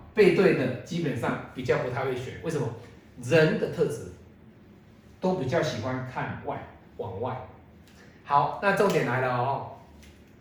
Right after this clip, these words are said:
讲到这个，就有人会说：“老师，办公室的格局呢，是不是员工啊，他们的位置啊，不要让他们朝着大门？因为朝着大门呢，哎呀，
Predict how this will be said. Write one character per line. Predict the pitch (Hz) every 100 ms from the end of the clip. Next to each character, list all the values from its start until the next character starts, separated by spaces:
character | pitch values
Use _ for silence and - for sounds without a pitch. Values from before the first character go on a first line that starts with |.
| - - -
讲 | - 185
到 | 208
这 | 190
个， | 240 - - -
就 | 208
有 | 135
人 | 139
会 | 160
说 | 165 156
：“老 | 147
师， | 233 214 - - - -
办 | 311 269 247
公 | 269 262
室 | - 262
的 | 202
格 | 175 180 196
局 | 185 175
呢， | 170 170 170 - -
是 | - 262 208
不 | 196
是 | 175 247 220 -
员 | 165 170 202
工 | 220 214
啊， | 214 170 143 -
他 | 202
们 | 180
的 | 175
位 | 208 202 -
置 | 151
啊， | 127 120 - -
不 | 170
要 | 220
让 | 214 185
他 | 180
们 | 175 151
朝 | - 139
着 | 143 143
大 | 160 139
门？ | 120 - - -
因 | - 285
为 | 262 -
朝 | - 190
着 | 190 175
大 | 214 180
门 | 151 143
呢， | 156 156 - -
哎 | 147
呀， | 139 120